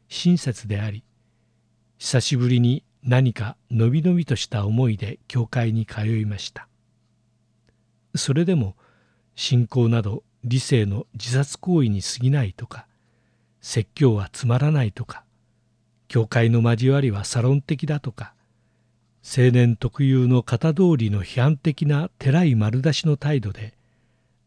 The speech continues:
生意気に通っていたと思います。ただその時、聖書は後にも先にもないほどに熱心に読みました。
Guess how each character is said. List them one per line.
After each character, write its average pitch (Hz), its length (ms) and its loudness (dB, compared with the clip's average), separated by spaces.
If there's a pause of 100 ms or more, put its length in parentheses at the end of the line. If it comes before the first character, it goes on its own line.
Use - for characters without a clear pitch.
生 113 280 4
意 107 80 2
気 - 140 -8
に 113 100 2
通 - 120 -4
っ 135 200 4
て - 220 -2
い 135 100 2
た 160 160 -2
と 120 120 -2
思 92 220 -4
い 92 80 -6
ま 98 120 -10
す。 - 240 -16 (1200)
た 170 120 0
だ 147 120 2
そ - 160 -2
の 135 100 4
時、 120 340 -6 (540)
聖 123 260 4
書 104 200 -2
は 98 260 -6
後 147 260 2
に 123 100 4
も 107 120 2
先 120 280 -4
に 165 140 4
も 135 120 4
な 139 160 4
い 151 80 4
ほ 101 140 -4
ど 98 120 -4
に 101 280 -6
熱 135 220 2
心 131 300 2
に 98 140 -2
読 95 140 -4
み 110 80 2
ま 113 140 0
し - 120 -10
た。 - 180 -20